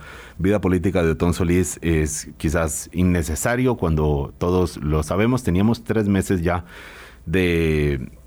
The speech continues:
de no saber de don Otón. Obviamente el último incidente,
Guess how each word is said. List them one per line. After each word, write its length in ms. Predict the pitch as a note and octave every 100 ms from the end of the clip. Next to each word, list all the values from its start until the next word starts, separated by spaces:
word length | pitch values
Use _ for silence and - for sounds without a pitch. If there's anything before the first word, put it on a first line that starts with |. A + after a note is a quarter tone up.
| - - - - - - - -
de 180 | F2
no 420 | E2+ F2+ G#2+ A2 G#2+
saber 360 | - A2+ B2
de 240 | C3 G#2 E2+
don 220 | E2 D#2
Otón. 340 | - D3+ C#3+ - -
Obviamente 500 | F2 G2+ F#2+ G2 F#2+
el 60 |
último 300 | F#2+ F#2 F2+
incidente, 680 | F2 - D#2+ F#2+ A2+ B2+ C#3